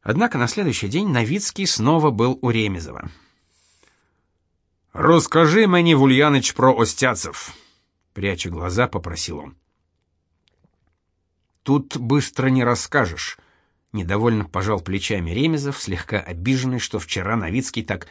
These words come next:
неожиданно сбежал. «В Сибири есть четыре главных народа, кроме русских, понятно.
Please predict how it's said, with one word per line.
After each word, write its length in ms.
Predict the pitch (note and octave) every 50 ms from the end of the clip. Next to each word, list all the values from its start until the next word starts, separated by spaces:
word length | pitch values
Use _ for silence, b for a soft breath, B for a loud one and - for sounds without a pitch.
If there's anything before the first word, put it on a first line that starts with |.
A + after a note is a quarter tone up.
| b b -
неожиданно 720 | A#2 B2 A#2 G2+ F2 F2 A2+ G#2 G2 G#2+ G2 F#2+ F#2+ F#2+
сбежал. 440 | F2 E2+ E2 F2 F2+ F2+ F2+ F2 D#2+ b b b b b b b b b b b b b b b b b b b b b b b b b b b b b _ _
«В 60 | - -
Сибири 440 | - C3+ C3+ D3+ G3+ G#3+ G#3 G3+
есть 360 | G3 F3+ E3 F#3 F#3+ F#3+ - -
четыре 440 | - - D3 C#3 - F3 F3+ E3+
главных 540 | D3+ A#2+ C3 C#3+ D3 C#3 C3+ C3+ C3 - -
народа, 400 | A2+ C#3 D3+ C#3+ A#2 F2+ - - b b b b b b b
кроме 440 | b - A#2 C#3 C#3 B2+ B2+ B2 - -
русских, 460 | - A#2+ C#3 B2 - - - - -
понятно. 460 | - - - E2 D2+ - - - -